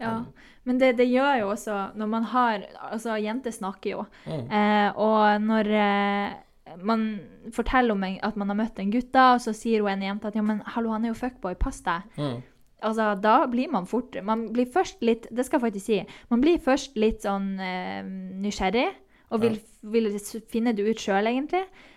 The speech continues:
Speaker 1: Eh, og så blir man jo da fucked over.
Speaker 2: Ja.
Speaker 1: Eh, og så innser man jo da at, OK, hun hadde rett.
Speaker 2: Ja.
Speaker 1: Eller så tar man den at, OK, da skal jeg faktisk drite i han. Så
Speaker 2: Mm.
Speaker 1: da kutter man jo alt.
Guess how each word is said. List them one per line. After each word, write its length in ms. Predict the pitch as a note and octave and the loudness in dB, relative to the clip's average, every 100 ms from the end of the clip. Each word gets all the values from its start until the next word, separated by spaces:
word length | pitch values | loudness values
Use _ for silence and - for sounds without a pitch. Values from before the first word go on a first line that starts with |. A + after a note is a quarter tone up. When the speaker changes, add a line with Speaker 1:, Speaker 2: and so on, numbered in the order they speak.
| _ | _
Speaker 1:
Eh, 540 | A#3 A3+ A3+ A3+ A3+ A3+ - | 0 4 4 4 2 0 -2
og 100 | A#3+ | 0
så 120 | C4 | 0
blir 160 | B3 B3 | 2 2
man 180 | G#3+ F#3+ | 2 0
jo 60 | |
da 160 | G3 G3 | 0 0
fucked 260 | G3 G#3 - | -2 -6 0
over. 440 | G#3+ B3 C#4+ E4 E4 - - | 2 6 6 4 -2 -20 -8
Speaker 2:
Ja. 140 | - - | -4 -2
Speaker 1:
Eh, 320 | A#3 A3+ A3+ A3+ | 2 4 4 2
og 140 | A3+ A#3 | 0 -2
så 400 | - A#3+ A#3 A3 | 0 2 4 4
innser 280 | A3 A3 G3+ | 0 -2 -4
man 160 | G3 | -2
jo 80 | G3 | -2
da 220 | G3 F#3+ | 0 0
at, 120 | F#3+ G3+ | 0 -4
OK, 160 | G#3+ | 0
hun 100 | G3+ | 0
hadde 220 | G3+ G3 F3 | 0 -2 -4
rett. 300 | D#3+ - - - | -6 -10 -20 -8
Speaker 2:
Ja. 120 | A2+ - - - | -8 -8 -14 -2
Speaker 1:
Eller 240 | A#3+ E4 | 2 2
så 160 | F#4 D#4+ | 2 0
tar 200 | D#4 D4 | 4 4
man 160 | C4 A3 | 4 4
den 200 | A#3+ A3+ | 4 4
at, 160 | G#3 G#3 | 2 -2
OK, 160 | A3 B3 B3+ B3+ - - | 0 2 2 -2 -8 -4
da 140 | A#3 A3+ | -2 0
skal 220 | - A#3+ | 0 0
jeg 100 | G#3+ | 2
faktisk 280 | G#3 G3+ F3+ | -2 -2 0
drite 260 | G#3 G#3 G3+ | 0 2 0
i 60 | |
han. 240 | G3 E3+ F#3 - | 0 -2 -6 -8
Så 140 | D3+ A3 | -2 2
Speaker 2:
Mm. 40 | |
Speaker 1:
da 120 | C4 | 2
kutter 300 | B3+ A3+ A3+ | 2 -2 -2
man 160 | G3+ F#3 | -2 -2
jo 80 | E3+ | -4
alt. 280 | E3+ - | -4 -6